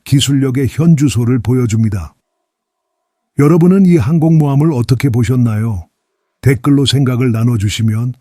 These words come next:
그 의견을 바탕으로 다음 영상에서 보다 깊이 있는 분석과 토론을 이어가겠습니다. 영상이 도움이 되셨다면 좋아요와 구독,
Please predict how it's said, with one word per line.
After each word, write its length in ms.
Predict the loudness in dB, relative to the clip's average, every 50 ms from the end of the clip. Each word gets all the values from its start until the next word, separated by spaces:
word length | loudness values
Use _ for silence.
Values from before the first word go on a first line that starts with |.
| _ _ _ _ _
그 260 | 0 0 2 4 4 2
의견을 360 | 4 2 0 0 0 -2 -2
바탕으로 600 | -2 -4 -4 -2 -2 -2 0 0 0 -2 -2 -2
다음 400 | -2 -2 0 2 2 4 4 4
영상에서 880 | 4 2 2 2 2 0 0 0 -2 -2 -2 -4 -4 -6 -8 -10 -10 -4
보다 260 | -2 0 0 0 -2
깊이 440 | 0 0 0 0 0 0 0 2 2
있는 300 | 2 2 2 0 0 0
분석과 680 | 0 0 0 0 0 -4 -4 -6 -8 -6 -6 -8 -10 _ _ _ _ -8
토론을 440 | -4 -2 -2 0 0 0 0 0 0
이어가겠습니다. 920 | 0 0 0 -2 -4 -6 -6 -4 -6 -4 -6 -6 -6 -6 -10 -12 -16 _ _ _ _ _ _ _ _ _ _ _ _ _ _ _ _ _ _ _ _ -2 0
영상이 460 | 0 2 2 2 2 2 2 2 2
도움이 340 | 2 2 2 4 2 2 2
되셨다면 760 | 2 0 0 0 -2 -4 -4 -4 -2 0 0 0 0 -2 -2
좋아요와 560 | -2 -2 0 0 0 0 0 0 0 -2 -4
구독, 480 | -4 -4 -4 -2 0 -2 -2 -4 -6